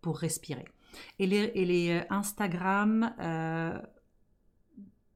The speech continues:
sais, même quand je batchais, quand je prenais de l'avance et tout ça, ça restait un petit peu, et ça encore une fois, c'est Alexandra Frenzen qui dit ça, et puis ça m'a beaucoup touchée quand elle a dit ça, elle dit être sur les réseaux so-, sociaux,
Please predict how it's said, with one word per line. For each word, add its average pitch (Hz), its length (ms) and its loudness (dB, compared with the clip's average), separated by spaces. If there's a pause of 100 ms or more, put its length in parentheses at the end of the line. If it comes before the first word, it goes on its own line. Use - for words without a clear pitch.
(140)
sais, - 20 4
même 226 380 6
quand 190 260 2
je 160 140 -2
batchais, 160 420 -2
quand 175 120 -4
je 170 80 -6
prenais 180 180 -2
de 165 60 -2
l'avance 180 340 -2
et - 20 -10
tout 180 140 -10
ça, 254 240 0 (480)
ça - 200 -2
restait 196 240 0
un 262 40 8
petit - 140 2
peu, - 160 -2
et 190 80 -4
ça - 120 0
encore 202 180 2
une 180 80 2
fois, 202 100 -2
c'est - 160 -6
Alexandra 170 460 -2
Frenzen 165 400 -4
qui 165 120 -10
dit 147 80 -6
ça, 160 140 -8
et - 20 -4
puis 160 80 -12
ça 156 80 -6
m'a 151 100 -2
beaucoup 143 300 -10
touchée 170 280 -8
quand 165 200 -8
elle 151 80 -6
a 147 40 -4
dit 143 120 -6
ça, 202 120 -10
elle 202 60 -4
dit 220 80 0
être 247 140 -6
sur 165 160 -6
les 151 80 -2
réseaux 156 220 -4
so-, 160 180 -6
sociaux, 196 520 -6